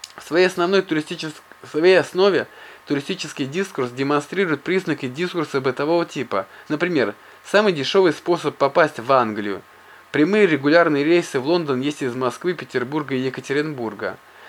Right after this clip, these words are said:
Сигналом включения дискурсивного фрагмента бытийного типа может служить переход в генеративный регистр, в терминологии Г А Золотовой,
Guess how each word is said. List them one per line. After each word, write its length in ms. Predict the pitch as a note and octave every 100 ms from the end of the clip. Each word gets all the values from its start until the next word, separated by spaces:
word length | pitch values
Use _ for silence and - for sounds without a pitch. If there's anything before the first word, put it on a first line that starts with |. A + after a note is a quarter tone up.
| -
Сигналом 520 | - D3+ D#3 G#3 G3 D3+
включения 520 | - C#3+ - F3+ D3+
дискурсивного 800 | C3+ C#3 - D3 - F3 D#3 A#2
фрагмента 560 | C#3+ C3+ D#3+ E3 D3+
бытийного 800 | C3 C3+ - F3 E3 C3+ A2+ A2 - - - -
типа 400 | - G#3+ G#3 B2 - - -
может 320 | D#3+ D#3+ C#3
служить 360 | D3 D3 F#3+ F#3
переход 460 | C#3 C#3 F#3 F3
в 120 | B2
генеративный 720 | B2 C#3 C#3 C#3 - G3 F3+ D3+
регистр, 640 | D#3+ D#3 B2+ - G#2+ A2+
в 60 | -
терминологии 640 | C3 C3 C3+ D3 D3 B2+
Г 220 | A#2+ C#3+ B2+
А 220 | D3 C3+
Золотовой, 600 | B2+ C3 A2 A2 G2+